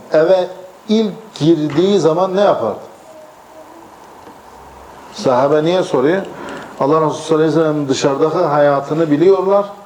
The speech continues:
Acaba evin içinde de Allah Resulü sallallahu aleyhi ve sellem ne yapıyorsa o sünneti evin içinde de uygulayabilir miyik diye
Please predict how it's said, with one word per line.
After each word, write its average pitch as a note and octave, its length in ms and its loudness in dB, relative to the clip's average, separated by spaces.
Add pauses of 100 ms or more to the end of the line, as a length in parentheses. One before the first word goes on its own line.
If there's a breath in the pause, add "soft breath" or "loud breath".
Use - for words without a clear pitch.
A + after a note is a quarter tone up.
(520 loud breath)
Acaba F3 360 2
evin E3+ 380 0
içinde F3 440 0
de F3+ 60 0
Allah F3 380 2
Resulü D3+ 280 -2
sallallahu E3 540 0
aleyhi E3+ 220 0
ve E3 60 2
sellem E3 460 0
ne F#3+ 80 2
yapıyorsa F#3+ 520 2
o F3 220 2
sünneti F3+ 540 0
evin F#3+ 280 2
içinde F#3 440 0
de F3+ 40 2
uygulayabilir E3+ 1080 2
miyik D3 320 -2
diye G#2+ 180 0